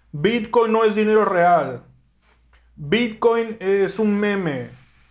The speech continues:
Bitcoin, ¿cómo perdí todo gracias a Bitcoin?". Entonces la gente entra en pánico, dice que puede, "No, no puede ser posible.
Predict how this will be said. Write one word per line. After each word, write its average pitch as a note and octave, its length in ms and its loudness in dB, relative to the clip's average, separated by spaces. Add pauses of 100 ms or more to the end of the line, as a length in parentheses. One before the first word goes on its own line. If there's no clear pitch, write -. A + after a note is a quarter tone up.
(140)
Bitcoin, A3+ 800 -2 (1080)
¿cómo A#3 360 2
perdí F#3+ 420 0
todo A3 300 2
gracias G3+ 340 -4
a F3+ 80 -2
Bitcoin?". D#3 580 -6 (1200)
Entonces D#3 280 -4
la C#3+ 140 -4
gente D3 340 -8
entra D#3 220 -8
en D#3+ 100 -6
pánico, E3+ 480 -4
dice C#3 300 -12
que B2 100 -16
puede, C#3+ 320 -14
"No, C#3+ 140 -8
no C3+ 100 -12
puede C3 300 -18
ser C3 180 -16
posible. D3+ 680 -10